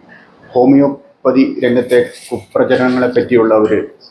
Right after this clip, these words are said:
സെമിനാർ നടത്തുന്നതായിരിക്കും. ഹോമിയോപ്പതി രംഗത്തെ വിദഗ്ധരായ ഡോക്ടർമാരും വിദഗ്ധരും ഈ സെമിനാറിൽ പങ്കെടുക്കും. ഈ സെമിനാറിന് ശേഷം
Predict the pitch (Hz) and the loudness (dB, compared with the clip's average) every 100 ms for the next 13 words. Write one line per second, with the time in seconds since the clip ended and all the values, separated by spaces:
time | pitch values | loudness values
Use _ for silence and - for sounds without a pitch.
0 | - - - - _ _ - - 123 131 | -14 -14 -14 -18 _ _ -20 -2 2 2
1 | 139 131 - 110 110 110 110 107 - 139 | 2 0 -2 -4 -4 -4 -4 -4 -6 -8
2 | 123 120 123 123 123 120 117 113 117 120 | -4 -2 -2 -2 -2 -2 -4 -6 -4 -2
3 | 120 123 127 123 120 113 - 117 107 101 | -2 0 2 2 0 -2 -4 -6 -4 -6
4 | - _ _ _ _ - 123 - 113 - | -12 _ _ _ _ -4 -2 0 0 -2
5 | - - 113 110 110 127 127 - 107 104 | -6 -6 -6 -4 0 0 0 -2 -2 -4
6 | - - - _ _ _ _ _ _ _ | -8 -14 -20 _ _ _ _ _ _ _
7 | _ _ _ _ - 143 143 - 135 147 | _ _ _ _ -2 0 2 2 2 2
8 | 143 143 143 123 - | 2 0 0 -2 -4